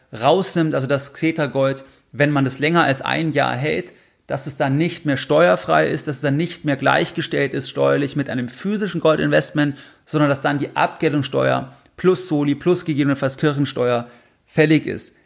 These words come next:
Was kann man machen als Privatanleger, der in Xetra Gold investiert ist?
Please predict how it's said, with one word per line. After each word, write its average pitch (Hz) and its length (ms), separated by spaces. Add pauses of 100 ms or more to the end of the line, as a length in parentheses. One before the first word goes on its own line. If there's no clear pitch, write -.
(100)
Was - 280
kann 156 160
man 147 140
machen 151 240
als 143 160
Privatanleger, 160 840
der 147 160
in 143 100
Xetra 151 340
Gold 127 220
investiert 127 420
ist? - 300